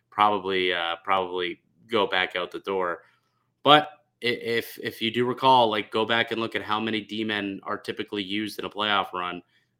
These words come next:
Um, the average is nine. So you might need all nine at some point throughout your playoff run. Are they gonna play every night? No.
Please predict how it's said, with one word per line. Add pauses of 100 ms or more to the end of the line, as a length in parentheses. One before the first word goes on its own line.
Um, (380)
the
average
is
nine. (680)
So (400)
you
might
need
all
nine
at
some
point
throughout
your
playoff
run.
Are
they
gonna
play
every
night?
No.